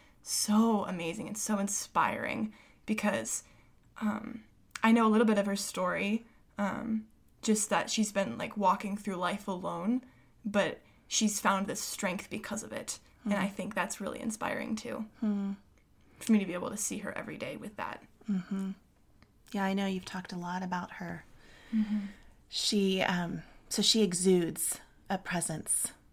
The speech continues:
Speaker 2: it sounds like,
Speaker 1: Yes.
Speaker 2: that you're picking up on.
Speaker 1: Yes, and that's amazing, and I wish that, um, I don't know, every person was open like that. Not, like, just to talk, but, like,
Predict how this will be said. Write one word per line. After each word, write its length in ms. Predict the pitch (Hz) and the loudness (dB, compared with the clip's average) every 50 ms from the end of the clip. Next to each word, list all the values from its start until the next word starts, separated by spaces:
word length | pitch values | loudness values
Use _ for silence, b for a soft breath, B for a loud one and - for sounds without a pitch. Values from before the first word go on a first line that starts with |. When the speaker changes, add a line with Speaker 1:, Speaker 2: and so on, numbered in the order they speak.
| - - - | -20 -20 -12
Speaker 2:
it 60 | - | -8
sounds 240 | - 165 - - - | -6 -6 -6 -6 -6
like, 320 | - - - - - - - - - - - | -6 -8 -8 -10 -14 -18 -18 -20 -20 -16 -12
Speaker 1:
Yes. 300 | - 190 - - - - | -12 -10 -10 -8 -8 -8
Speaker 2:
that 140 | - - - - | -8 -6 -4 -6
you're 100 | 180 175 | -6 -6
picking 360 | - - 175 - - 175 175 | -6 -10 -10 -8 -6 -6 -4
up 140 | 190 - - | -6 -6 -6
on. 280 | - - - - 190 185 - - _ - _ | -6 -6 -4 -6 -8 -10 -10 -16 _ -14 _
Speaker 1:
Yes, 460 | - - - - - - - - - - | -12 -10 -10 -8 -8 -8 -8 -8 -4 -4
and 200 | 226 214 220 - - - - - - | -4 -4 -4 -8 -12 -16 -16 -10 -6
that's 500 | - - - - - - - - - - - _ - _ - - _ _ - - | -6 -6 -6 -4 -4 -4 -4 -4 -6 -8 -14 _ -20 _ -20 -20 _ _ -6 2
amazing, 560 | 214 220 214 190 180 - - 104 214 226 214 208 | 4 6 6 4 2 -2 -6 -6 -6 -8 -6 -6
and 220 | 175 160 - - - - - - | -6 -8 -8 -10 -12 -14 -14 -10
I 200 | - - - - | -8 -6 -6 -6
wish 260 | - - - 214 - - | -6 -6 -6 -6 -6 -6
that, 320 | 117 - 87 - - - b b b b b b b b b b b - - | -6 -8 -6 -6 -8 -8 b b b b b b b b b b b -14 -12
um, 300 | - - - - 226 220 - - - - - - - | -10 -10 -8 -10 -10 -12 -12 -18 -20 -20 -20 -20 -16
I 60 | - 226 | -16 -14
don't 100 | 220 - | -14 -14
know, 100 | - - | -8 -2
every 180 | - 226 226 220 | 0 4 4 4
person 340 | 214 - 214 208 - 220 180 | 4 2 0 -2 -2 -4 -4
was 160 | 190 214 - - | -6 -6 -4 -4
open 460 | - 175 - - 233 - 240 226 220 - - - - | -4 -4 -4 -6 -4 -4 -4 -4 -4 -8 -16 -12 -10
like 220 | - - - 220 | -8 -8 -8 -8
that. 220 | - - - - - _ _ _ | -10 -10 -10 -12 -16 _ _ _
Not, 200 | 214 202 180 - | 0 0 0 0
like, 240 | - - 233 - - | -4 -8 -10 -10 -10
just 180 | - 208 208 - | -10 -8 -8 -8
to 60 | - | -10
talk, 380 | - - - 190 - - - - | -8 -4 -4 -4 -4 -4 -8 -10
but, 120 | - - - | -10 -8 -6
like, 280 | - - - - - | -6 -6 -8 -10 -16